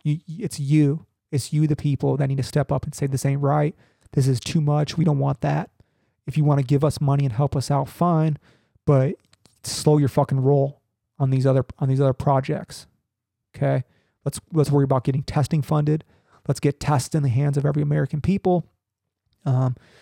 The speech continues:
let, let's work on how we're gonna get, how we're gonna get people jobs, how we're gonna get these supply chains back, um,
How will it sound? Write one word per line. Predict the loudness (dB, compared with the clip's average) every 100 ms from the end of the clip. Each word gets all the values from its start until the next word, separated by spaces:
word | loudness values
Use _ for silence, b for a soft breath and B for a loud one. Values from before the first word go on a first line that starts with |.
| b b b
let, | 0 2
let's | 0 0
work | 2 2 2
on | 0
how | 2 2
we're | 2
gonna | 2 -2
get, | 0 -4 -4 _ 0
how | 0
we're | 2
gonna | 0
get | -2
people | -2 -2
jobs, | 0 0 2 0 -2 -8 b b
how | 0
we're | 2
gonna | 2
get | 0 -2
these | -4
supply | -4 -2 0 0
chains | 0 0 0
back, | 0 0 -4 _
um, | 0 2 0